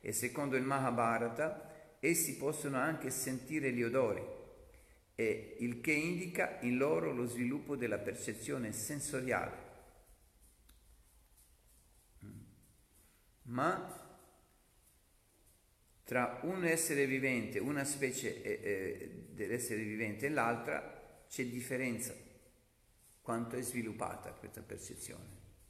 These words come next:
Se uno non si comportasse di una maniera eh, come, mm, che uno non sapesse,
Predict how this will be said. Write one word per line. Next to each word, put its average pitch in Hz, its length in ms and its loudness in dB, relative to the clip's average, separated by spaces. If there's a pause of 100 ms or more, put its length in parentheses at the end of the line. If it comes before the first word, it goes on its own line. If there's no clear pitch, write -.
(3250)
Se - 220 2
uno 165 240 2
non 123 160 0
si 113 160 -4
comportasse 101 720 -6
di 95 100 -10
una 95 160 -8
maniera 95 600 -8 (800)
eh, 101 480 -8 (1300)
come, 98 380 -12 (1700)
mm, 92 320 -16 (720)
che - 120 -6
uno 127 220 -2
non 107 380 -4 (420)
sapesse, - 760 -6